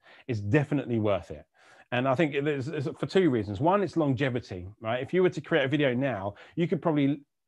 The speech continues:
let that last for two years. I mean, you wouldn't create just one video, one video. Again, I'll explain this later.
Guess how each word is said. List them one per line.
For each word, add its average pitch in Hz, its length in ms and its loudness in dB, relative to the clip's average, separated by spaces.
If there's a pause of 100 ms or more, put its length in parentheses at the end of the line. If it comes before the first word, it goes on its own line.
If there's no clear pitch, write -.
(120)
let 151 260 -2
that 139 220 -6
last 139 720 4
for - 80 -6
two 147 260 0
years. 117 380 0
I 123 60 -2
mean, 135 120 2
you 139 100 4
wouldn't 165 280 6 (280)
create 131 360 0
just 123 220 -4
one 117 100 0
video, 107 280 -4
one 117 180 0
video. 101 340 -4
Again, 110 220 -4
I'll 107 60 -6
explain 101 200 -10
this 90 140 -10
later. 87 240 -10